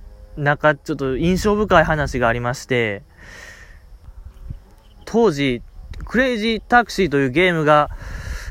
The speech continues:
ございまして、えー、じじい、あれにね、もうゴリゴリハマってましたね。なんでやろね。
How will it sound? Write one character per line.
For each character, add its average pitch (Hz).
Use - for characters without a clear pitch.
ご 143
ざ 160
い 156
ま 147
し -
て、 117
え 113
ー、 -
じ 127
じ 185
い、 143
あ 156
れ 202
に 190
ね、 127
も 131
う 117
ゴ 160
リ 156
ゴ 160
リ 180
ハ 196
マ 226
っ 208
て 220
ま 226
し -
た 151
ね。 123
な 180
ん 233
で 269
や 254
ろ 131
ね。 107